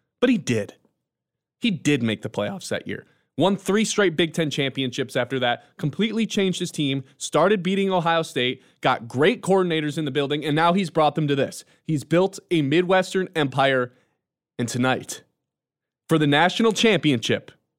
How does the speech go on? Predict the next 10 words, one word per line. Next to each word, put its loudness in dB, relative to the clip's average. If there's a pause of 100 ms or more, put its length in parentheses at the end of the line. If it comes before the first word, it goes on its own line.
(760)
they 2
get 0
to -2
compete -4 (560)
against -2
another 2
great 0
program 2
in 2
Washington. -2